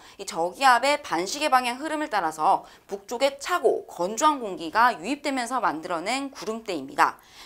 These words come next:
지금까지 따뜻하고 수분한 공기가 차 있는 상태에서 차고 건조한 공기가 들어오게 되면요. 서로 성질이 완전히 다른 공기가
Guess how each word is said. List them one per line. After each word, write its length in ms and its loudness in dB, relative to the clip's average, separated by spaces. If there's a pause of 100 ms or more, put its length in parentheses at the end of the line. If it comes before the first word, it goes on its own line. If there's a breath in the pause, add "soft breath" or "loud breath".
(180 loud breath)
지금까지 520 2
따뜻하고 480 -2
수분한 440 -2
공기가 320 -4
차 200 -6
있는 180 -4
상태에서 640 0 (280 loud breath)
차고 280 0
건조한 540 0
공기가 340 -4
들어오게 340 -6
되면요. 440 -4 (240 loud breath)
서로 260 -2
성질이 400 -2
완전히 560 -2
다른 320 -2
공기가 540 0